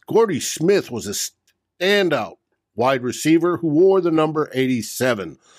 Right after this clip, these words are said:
from nineteen sixty-one to nineteen sixty-five, the beginning of the Minnesota Vikings.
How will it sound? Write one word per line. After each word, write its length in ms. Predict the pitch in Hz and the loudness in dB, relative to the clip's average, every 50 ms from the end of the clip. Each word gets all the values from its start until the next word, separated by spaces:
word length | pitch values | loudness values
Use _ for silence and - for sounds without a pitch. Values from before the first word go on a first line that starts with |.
| - _ _ | -20 _ _
from 500 | - - 123 123 113 101 90 82 80 82 | -4 0 0 2 2 0 -4 -6 -6 -4
nineteen 540 | 101 123 156 180 175 - - - 175 165 143 | 0 2 2 2 0 -2 0 2 2 2 2
sixty-one 760 | - - 165 160 - - - 151 139 123 143 160 175 180 | 0 -2 -2 -2 -4 -4 -2 -2 0 2 2 2 2 0
to 80 | 170 143 | 0 0
nineteen 580 | 131 135 156 180 170 - - - 170 180 165 156 | 0 2 2 2 0 0 -2 0 2 2 2 0
sixty-five, 1500 | - - - 175 170 175 - - - 131 107 95 - - _ _ - 147 165 180 165 143 120 101 90 82 76 76 - _ _ _ _ _ _ _ - | -2 -4 -4 -4 -4 -4 -8 -10 -8 -8 -8 -8 -8 -12 _ _ -4 0 0 2 2 0 0 -2 -8 -14 -20 _ -20 _ _ _ _ _ _ _ -8
the 120 | 101 113 | -6 -4
beginning 720 | 120 117 131 123 110 107 113 147 196 208 175 113 87 82 - _ - | -2 -2 -4 -4 -2 2 4 4 4 4 2 -2 -2 -8 -16 _ -4
of 180 | 123 110 101 92 | -4 -4 -2 -4
the 80 | 98 | -4
Minnesota 540 | 92 98 101 95 87 - - 123 120 90 85 | -4 -2 -2 -4 -4 -4 -2 -2 -2 -2 -2
Vikings. 540 | 78 104 104 90 78 - - - - - | -4 -4 -4 -4 -6 -16 -20 -20 -20 -20